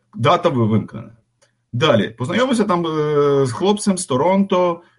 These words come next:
В нього дитина, ми п-, на пля-, на пляжі грали, д-, діти грали, щось таке, десь два дні.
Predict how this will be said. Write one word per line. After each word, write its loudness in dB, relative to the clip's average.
В -4
нього 2
дитина, 0
ми 0
п-, -10
на 0
пля-, 2
на 0
пляжі 0
грали, 2
д-, -4
діти -6
грали, 2
щось -12
таке, -10
десь -6
два 0
дні. -4